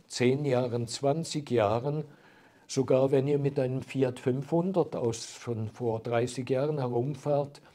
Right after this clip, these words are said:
dann seht ihr, das ist viel weniger effizient als ein heutiges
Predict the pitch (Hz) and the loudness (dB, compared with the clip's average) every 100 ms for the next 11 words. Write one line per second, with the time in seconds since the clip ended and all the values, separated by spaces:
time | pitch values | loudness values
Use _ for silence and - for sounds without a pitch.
0 | _ - - - _ _ _ 120 113 113 | _ -20 -20 -20 _ _ _ 0 2 0
1 | 131 131 - - 135 135 131 113 104 117 | 2 0 -2 0 2 2 0 -4 -4 -4
2 | 107 - - - - _ _ _ _ _ | -4 -4 -10 -14 -18 _ _ _ _ _
3 | - 175 180 139 135 151 151 143 147 120 | 0 2 4 6 6 4 2 2 2 0
4 | 123 117 - - 113 110 156 - 120 120 | 0 -2 -2 2 4 4 -2 -6 -2 -2
5 | 117 110 110 113 139 143 135 135 - - | -2 -4 2 2 2 0 -4 -4 -8 -12